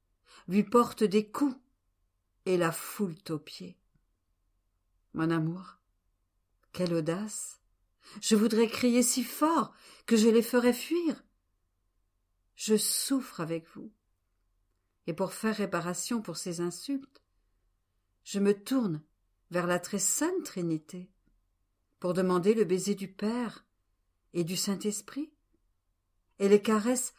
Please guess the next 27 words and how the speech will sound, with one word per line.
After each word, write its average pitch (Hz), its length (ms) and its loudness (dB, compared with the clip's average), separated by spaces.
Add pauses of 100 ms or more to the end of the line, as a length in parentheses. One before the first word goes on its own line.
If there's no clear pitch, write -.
(160)
sans 247 440 2
égale 240 600 -2 (880)
de 180 100 0
leurs 175 240 2
mains 175 220 2
créatrices. - 840 -12 (1300)
Je 185 180 -2
vais 180 160 2
également 175 440 2
vers 269 200 0
la 196 120 0
Mère 170 220 -2
Céleste - 680 -10 (800)
pour 196 100 -4
qu'elle 196 220 0
puisse 240 260 -4
me 214 100 2
donner 214 240 6
ses 247 180 0
baisers, 262 440 -2 (920)
les 208 140 8
caresses 240 760 -2 (320)
de 202 80 0
ses 220 180 2
douces 220 320 -2
mains 240 260 2
maternelles 185 680 -4